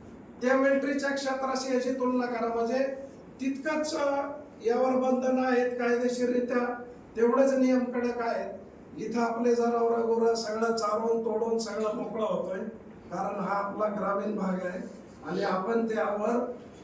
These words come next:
तितका खर्च करत नाही. कारण वन विभागाचा भाग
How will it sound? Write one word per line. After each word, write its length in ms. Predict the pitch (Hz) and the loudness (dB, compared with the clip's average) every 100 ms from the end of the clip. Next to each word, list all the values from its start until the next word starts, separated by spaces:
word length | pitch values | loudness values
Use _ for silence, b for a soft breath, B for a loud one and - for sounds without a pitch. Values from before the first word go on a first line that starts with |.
| 185 | -10
तितका 300 | 202 214 233 | -2 2 2
खर्च 300 | 240 247 269 | 4 4 4
करत 380 | 240 233 233 | 2 0 0
नाही. 180 | - 175 | -4 -4
कारण 300 | 196 254 269 269 - - - | -2 0 0 -2 -6 -12 -4
वन 180 | 175 254 | 2 4
विभागाचा 600 | 269 277 277 277 269 294 | 6 6 4 2 0 2
भाग 340 | 285 269 - | 4 4 4